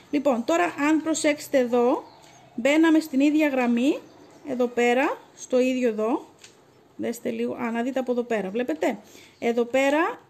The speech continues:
είναι κανονικά το σχέδιό μας, μπαίναμε ένα πιο μέσα, εδώ. Εμείς τώρα θα μπούμε με τον ίδιο τρόπο, εδώ ένα μέσα, αλλά θα βγούμε τέρμα έξω,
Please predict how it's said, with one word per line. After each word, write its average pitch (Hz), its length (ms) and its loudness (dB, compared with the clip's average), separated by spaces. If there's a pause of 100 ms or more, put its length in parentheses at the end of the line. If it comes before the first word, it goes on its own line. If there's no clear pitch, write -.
είναι 285 220 2
κανονικά 262 400 0
το 269 100 -2
σχέδιό 254 340 -2
μας, 311 160 2
μπαίναμε 311 340 4
ένα 320 140 4
πιο 320 180 -2
μέσα, 277 440 0 (160)
εδώ. 233 280 -4 (500)
Εμείς 285 280 2
τώρα 294 180 2
θα 269 120 -2
μπούμε 285 160 2
με 294 100 4
τον 269 120 0
ίδιο 277 220 2
τρόπο, 240 440 0
εδώ 240 340 0
ένα 254 200 0
μέσα, 247 400 -2
αλλά 269 180 0
θα 254 140 -2
βγούμε 320 260 0
τέρμα 330 380 2
έξω, 269 480 0